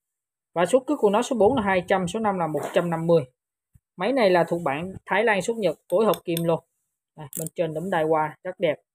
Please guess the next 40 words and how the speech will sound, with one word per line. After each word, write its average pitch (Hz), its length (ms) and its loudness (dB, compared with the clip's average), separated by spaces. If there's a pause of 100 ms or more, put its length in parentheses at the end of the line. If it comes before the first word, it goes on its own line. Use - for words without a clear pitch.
(560)
Bên - 120 -10
trên 170 140 2
còn 143 160 -4
đẹp 131 160 0
nhá. 175 100 -6 (420)
Đặc 139 160 -12
biệt, 151 180 -4 (100)
ờ, 156 60 -2
bên 156 120 -2
trên 156 200 -2
nó 170 60 -4
đẹp. 165 140 -4 (640)
Bộ 151 120 -10
pin 160 100 -6
sống 185 220 -4
này, 175 140 -8 (140)
để 131 140 -12
gà 143 100 -4
keo 147 200 -6
đầy 131 120 -2
đủ. 127 180 -10 (2750)
Cạc 135 200 -8
cước 190 160 0
đây, 170 120 2 (240)
rất 165 200 -12
nhạy. 123 200 -2 (1400)
Lăn 156 240 -8
cước 196 180 -2
nè, 170 200 -6 (380)
màu 156 180 -2
vàng 151 260 -2
gold, 170 220 6 (300)
rất 208 140 -6
sáng 170 340 -2
luôn. 190 140 2 (1300)
Má 151 140 -4
bên 180 160 2
đây 160 100 -4
cũng 143 220 -12
sáng. 156 260 -4